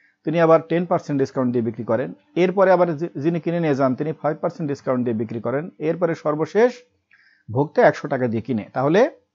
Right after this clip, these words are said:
তাহলে টেলি-, আহ, টেলিফোন অপারেটর কোম্পানি যখন,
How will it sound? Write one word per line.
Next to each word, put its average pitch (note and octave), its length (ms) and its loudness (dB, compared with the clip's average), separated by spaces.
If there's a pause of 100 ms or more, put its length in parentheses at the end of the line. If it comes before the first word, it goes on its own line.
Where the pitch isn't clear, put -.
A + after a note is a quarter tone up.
(920)
তাহলে D#3 320 4
টেলি-, E3+ 680 -2 (400)
আহ, B2 220 -2
টেলিফোন E3 440 2 (200)
অপারেটর E3+ 460 0
কোম্পানি D#3+ 560 0 (1300)
যখন, F3+ 680 4